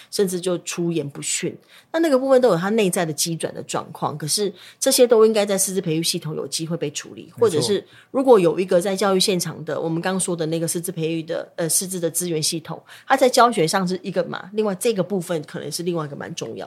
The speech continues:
Speaker 1: 的事。
Speaker 2: 嗯，没错。当然我们刚才聊的，的确，我觉得是更重要，也比较优微，
Speaker 1: 嗯。嗯哼。
Speaker 2: 但的确比较容易在，啊，就是你知道社会啊或新闻
Speaker 1: 嗯哼。
Speaker 2: 眼球比较前面的，
Speaker 1: 对。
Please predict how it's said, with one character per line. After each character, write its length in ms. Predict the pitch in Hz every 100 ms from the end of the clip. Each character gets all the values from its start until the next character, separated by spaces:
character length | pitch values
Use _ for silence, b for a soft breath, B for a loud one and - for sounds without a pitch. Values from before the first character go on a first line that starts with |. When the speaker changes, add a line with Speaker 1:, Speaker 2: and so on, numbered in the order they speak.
| -
Speaker 1:
的 100 | -
事。 180 | 139 120
Speaker 2:
嗯， 80 | 107 - _
没 120 | 123
错。 200 | 131 139 B B B
当 120 | 277
然 80 | 269
我 40 |
们 100 | 185
刚 120 | 175 240
才 80 |
聊 180 | 202 151
的， 140 | 151 143
的 140 | 147
确， 180 | 180 160
我 140 | 139
觉 120 | 135
得 80 | 233
是 260 | 247 247 214 - _
更 180 | 247 202
重 260 | 214 175 151
要， 280 | 139 95 - _ -
也 100 | 233
比 60 |
较 120 | 170 175
优 260 | 156 147
微， 140 | 135 110
Speaker 1:
嗯。 140 | - - -
嗯 0 |
哼。 60 | 185
Speaker 2:
但 320 | 285 196 160
的 140 | - 208
确 220 | 294 220 147
比 160 | 151
较 120 | 180
容 240 | 240 156 175
易 120 | 202
在， 520 | - 208 165 131 117 -
啊， 300 | - 117 - -
就 140 | 143
是 180 | 131 131
你 60 | 113
知 60 |
道 140 | 110 107
社 320 | - 170 147
会 220 | 156 147
啊 180 | 127 123
或 120 | 147
新 400 | 139 - 175 170
闻 180 | 135 127
Speaker 1:
嗯 40 |
哼。 40 | 139
Speaker 2:
眼 200 | 156 139
球 200 | - 156
比 80 | 147
较 120 | 170
前 300 | 165 135 120
面 180 | 135 120
的， 40 |
Speaker 1:
对。 180 | 165 147